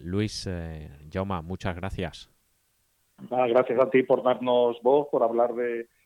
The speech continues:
Speaker 2: de ciclismo en pista, aunque sea en un mal momento, pero por lo menos, eh, lo que se está viendo es que a la gente le gusta el ciclismo en pista, por mucho que, que se diga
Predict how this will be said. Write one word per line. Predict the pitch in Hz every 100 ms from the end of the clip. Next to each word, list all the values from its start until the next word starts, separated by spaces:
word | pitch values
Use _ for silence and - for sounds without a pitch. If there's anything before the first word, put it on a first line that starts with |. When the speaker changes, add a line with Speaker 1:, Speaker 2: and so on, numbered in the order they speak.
| _ _ _ -
Speaker 2:
de | 131
ciclismo | 123 120 123 117
en | 117
pista, | 135 -
aunque | 156 135 107
sea | - 120 120 120
en | 120
un | 120
mal | 123 123
momento, | 120 123 131 160 160
pero | 117
por | 104 104
lo | 107
menos, | 113 117 131 127 -
eh, | 117 110 107 107 104 104 - - - - _ _ - 113 123
lo | 117
que | 117
se | 123
está | - 131
viendo | 135 135
es | 139
que | 127
a |
la | 107
gente | - 113 127
le | 127
gusta | 107 117 123
el | 117
ciclismo | 107 107 98 98
en |
pista, | - 104 - 135
por | - 95
mucho | 107 - -
que, | 107 107 107 107 110
que |
se | - 110
diga | 110 110